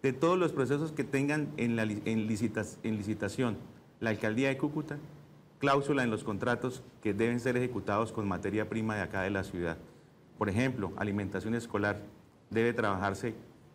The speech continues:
con alimentos propios de la región. Eh, todo, todo se debe trabajar con la región. En el tema de generación de empleo, eh, vamos a trabajar estimulando a la empresa privada.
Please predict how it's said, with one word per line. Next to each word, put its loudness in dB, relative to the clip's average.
con 0
alimentos 0
propios 0
de 2
la 0
región. -2
Eh, 0
todo, 6
todo 4
se 0
debe 4
trabajar 0
con 4
la 2
región. 2
En 4
el 4
tema 4
de 4
generación 4
de 2
empleo, 4
eh, 2
vamos 2
a 2
trabajar 2
estimulando 2
a 2
la 2
empresa -2
privada. 0